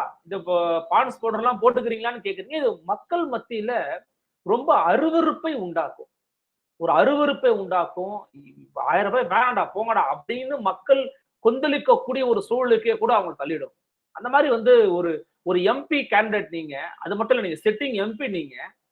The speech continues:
நீங்க அப்படி பேசுறதுங்கிறது மக்களால வந்து ஏற்றுக்கொள்ள கூட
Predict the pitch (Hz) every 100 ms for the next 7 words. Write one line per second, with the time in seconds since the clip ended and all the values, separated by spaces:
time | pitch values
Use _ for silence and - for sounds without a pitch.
0 | _ _ _ - 269 320 302 233 233 262
1 | 269 269 226 247 233 208 240 196 180 208
2 | 208 214 208 170 175 208 185 190 202 185
3 | 175 - 165